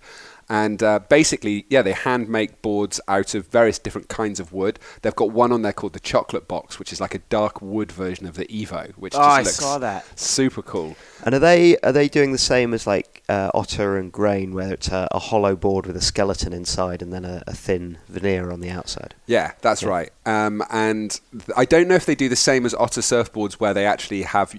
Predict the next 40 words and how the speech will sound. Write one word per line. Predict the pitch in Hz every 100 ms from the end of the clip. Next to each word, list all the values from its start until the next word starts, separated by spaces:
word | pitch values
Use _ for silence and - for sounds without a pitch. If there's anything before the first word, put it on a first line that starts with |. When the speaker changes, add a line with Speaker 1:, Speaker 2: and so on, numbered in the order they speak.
| -
Speaker 1:
you | 107 110 107
come | - 107 104
in | 101
as | 95
a | -
customer | 127 110 92 90 87
and | 95
show | - - 104
you | 95 90
how | 92
to |
make | 92 92 -
your | 98
own | 95 90
board. | 98 110 160
Speaker 3:
Mm. | - - - - _ 113
Speaker 1:
But | 113
if | -
they | 117
don't, | 113 135 76
they |
should | - - 139
do. | -
That'd | 80 98
be | -
pretty | - -
Speaker 2:
Yeah, | 117
Speaker 1:
cool. | 120
Speaker 2:
that's | 127 -
definitely | 131 123 - 117
on | 110 107
my | 104 101
itinerary | 98 - 123 110 101 98 95
if | -
I'm | 101
ever | 107 98
in | 101
the | 98
U | 101 98
K. | 104 95